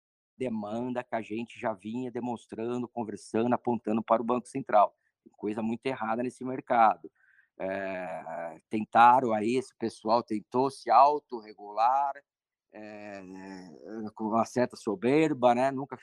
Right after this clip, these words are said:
nunca convidou. A gente sempre foi o mais impactado por essa, por essa autorregulação e nunca fomos convidados para participar, para opinar, para mostrar o que tava errado.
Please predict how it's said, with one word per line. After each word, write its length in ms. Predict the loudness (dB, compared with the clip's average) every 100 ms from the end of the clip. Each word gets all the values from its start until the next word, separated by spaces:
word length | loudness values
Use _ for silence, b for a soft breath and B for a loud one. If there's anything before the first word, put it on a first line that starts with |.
| -10
nunca 260 | -8 -8
convidou. 520 | -8 -8 -6 -4 -4 -6 b b
A 80 | -12
gente 180 | -10 -8
sempre 240 | -8 -8
foi 160 | -4 -2
o 40 |
mais 300 | 2 2 2
impactado 640 | -2 -4 -4 -4 -2 -2 -4
por 100 | -14
essa, 280 | -16 -12 -14
por 160 | -12 -16
essa 180 | -10
autorregulação 640 | -10 -8 -8 -8 -8 -8 -6
e 120 | -6
nunca 480 | -4 -4 -4 -10 -18 _ 0
fomos 440 | 0 0 -4 -14 _
convidados 840 | -4 -4 -4 0 2 0 -2 -16 _ _ _ -2
para 260 | 0 0 -4 -4
participar, 880 | -2 -2 -6 -20 -10 -4 -2 -2 -6
para 180 | -10 -10
opinar, 800 | -8 -10 -12 -14 -8 -4 -4 -6 _ _ _
para 160 | -10 -8
mostrar 640 | -8 -12 -8 -2 2 2
o 80 | 0
que 120 | _
tava 300 | -2 -2 -2
errado. 600 | -8 -4 -2 -2 -4 -16